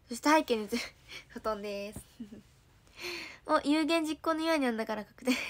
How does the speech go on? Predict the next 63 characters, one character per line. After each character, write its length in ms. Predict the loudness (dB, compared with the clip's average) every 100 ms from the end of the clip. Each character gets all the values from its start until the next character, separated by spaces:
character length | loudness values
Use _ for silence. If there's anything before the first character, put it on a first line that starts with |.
| -10 -16 -20 -20 _ _ -20 -20
<laughs> 800 | _ _ _ _ -2 2 2 0
や 200 | 0 2
べ 120 | 4
え、 140 | 2 0
言 80 | -10
っ 20 |
て 220 | -14 -10 -8
も 160 | -8
っ 40 | -12 -12
た。 140 | -14 -14 _ -20 _ -14
<laughs> 60 | -12 -10 -10 -10 -14 -14 -18 -8
服 200 | 6 8
あ 60 |
り 80 | 8
が 120 | 6
と 120 | 2 -6
う。 40 | -8 _ -20 -20 -12 2
に 80 |
ゃ 60 | 4
ん 40 |
に 60 | 8
ゃ 100 | 6
ん 60 | 6
誕 200 | 4 4
生 140 | 2
日 60 | 2
カ 120 | 4
ラ 100 | 4
オ 40 | 4
ケ 80 |
配 100 | -2
信。 100 | -2
あ 220 | 2 4 4
ー 40 |
と、 100 | 4
あ 80 | 4
ん 40 |
ま 100 | 4
り、 60 | -2 -4
あ 80 | -4
ん 40 |
ま 80 | -6
り 100 | -10
期 80 | -10
待 140 | -10
し 80 | -10
な 80 | -12
い 40 | -14
で 80 |
く 80 | -14
だ 100 | -16
さ 220 | -18 -18
い。 120 | -18 -12 -12
<laughs> 80 | -12 -20 -20 -20 _ _ -20 -20 -20 -20 -20 _ _ -20 _ -20 _ _
ピ 140 | -10
ン 60 | -4
ク 120 | -2
じ 80 | -2
ゃ 40 |
な 100 | -4
く 60 | -6
て 100 | -10
紫。 460 | -8 -8 -8 -12